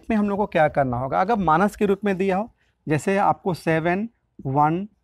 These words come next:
थ्री का पावर टू नाइन एट सिक्स है और यहाँ पर माइनस करना है आपके पास एट वन फ़ाइव की पावर, पावर ट्वेंटी वन,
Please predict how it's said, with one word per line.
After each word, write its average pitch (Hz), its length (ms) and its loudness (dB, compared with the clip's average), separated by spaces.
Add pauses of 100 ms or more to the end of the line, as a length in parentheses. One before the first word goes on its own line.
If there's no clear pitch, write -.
(100)
थ्री 156 360 -2 (340)
का 147 120 2
पावर 147 400 2 (160)
टू 160 300 -2 (160)
नाइन 139 400 -2 (200)
एट 160 260 -2
सिक्स - 400 -14
है - 60 -20 (1500)
और 165 120 4
यहाँ 175 120 2
पर - 160 -6
माइनस 156 380 2
करना 165 340 2
है 196 220 0 (640)
आपके 143 320 0
पास 160 380 0 (340)
एट 170 400 0 (160)
वन 143 480 0 (460)
फ़ाइव 156 340 2 (180)
की 147 120 -2
पावर, 131 400 -2 (420)
पावर 139 340 2 (420)
ट्वेंटी 156 560 -2 (200)
वन, 117 160 -12